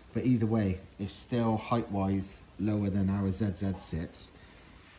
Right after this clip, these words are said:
So you've also got the argument there of what's gonna affect the handling more?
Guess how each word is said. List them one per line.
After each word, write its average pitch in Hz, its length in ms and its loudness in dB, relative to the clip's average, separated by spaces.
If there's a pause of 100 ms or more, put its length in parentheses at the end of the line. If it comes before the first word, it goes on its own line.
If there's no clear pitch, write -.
(1200)
So 123 400 6 (420)
you've 117 160 6
also 160 260 8
got 123 140 4
the 120 80 6
argument 120 400 8
there 127 240 10
of 113 180 10 (1200)
what's 123 320 4
gonna 127 200 8
affect 120 280 4
the 110 60 2
handling 123 460 8
more? 131 320 8